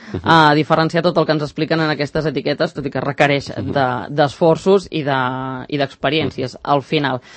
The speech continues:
Speaker 2: Si parlem, eh, de vins catalans, eh, gaudeixen de bona salut a dia d'avui? Jo m'atreviria a dir que sí, no sé si coincideixes.
Speaker 1: Home, jo crec que salut com mai, no? Diguéssim que, que estem en un moment de la història dels vins catalans que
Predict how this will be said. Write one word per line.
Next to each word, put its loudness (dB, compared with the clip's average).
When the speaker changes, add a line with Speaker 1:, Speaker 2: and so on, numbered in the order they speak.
Speaker 2:
Si -2
parlem, 2
eh, 0
de 2
vins -2
catalans, -2
eh, 2
gaudeixen 2
de 4
bona 2
salut 2
a 4
dia 2
d'avui? 0
Jo -2
m'atreviria 0
a 0
dir -2
que -4
sí, -2
no -2
sé -12
si -8
coincideixes. -6
Speaker 1:
Home, 0
jo 0
crec -4
que -2
salut -2
com 0
mai, 0
no? -10
Diguéssim -12
que, -10
que -12
estem -6
en -2
un 0
moment -2
de 4
la 4
història 2
dels 2
vins -4
catalans 0
que -4